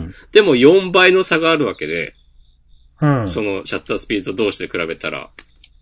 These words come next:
Speaker 1: うん。
Speaker 2: で、例えばなんか、滝とか、なんか水の流れとかを撮るときに、
Speaker 1: うん。
Speaker 2: その、シャッタースピード速いと、ほんと一瞬でパシャって、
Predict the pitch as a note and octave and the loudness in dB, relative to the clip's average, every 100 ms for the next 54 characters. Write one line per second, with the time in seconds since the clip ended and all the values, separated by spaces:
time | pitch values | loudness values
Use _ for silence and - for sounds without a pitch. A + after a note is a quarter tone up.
0 | _ _ D3+ B2+ F#2+ - E3 B3 G3+ B2 | _ _ 4 4 2 -4 2 2 2 -2
1 | A2 G2 _ _ _ _ - E3 B3 A#3 | -4 -6 _ _ _ _ -8 -4 -4 -2
2 | A#3 D#3 F#2+ A2 G#2+ G2+ A2 B2 F#3 A3+ | 0 0 -2 -6 -8 -6 -6 -4 -4 -2
3 | B3 A#3 - G3 A3 A#3 A3 C#3 A2+ C3+ | 0 -2 -4 -4 0 0 0 -2 -2 -2
4 | A#2 A#2 A2+ C3 D#3+ F#2+ - _ _ _ | -4 -6 -2 2 4 4 -2 _ _ _
5 | _ _ _ D3+ D3 G#2 F#2 - - G2 | _ _ _ 4 4 4 -4 -14 -12 -8
6 | F#2 F2 E2+ - _ - D3 F#3 F3+ - | -6 -8 -12 -18 _ -8 -6 -4 -4 0
7 | C#3+ A#2+ C#3 D#3+ D3+ - D3 A2+ - B2+ | 0 0 0 2 2 2 0 0 -2 -6
8 | C3 C3 - B2+ D3+ D3 - - - G3 | -2 -2 -2 -2 2 0 0 0 0 0
9 | - - F#2 | -4 -6 -6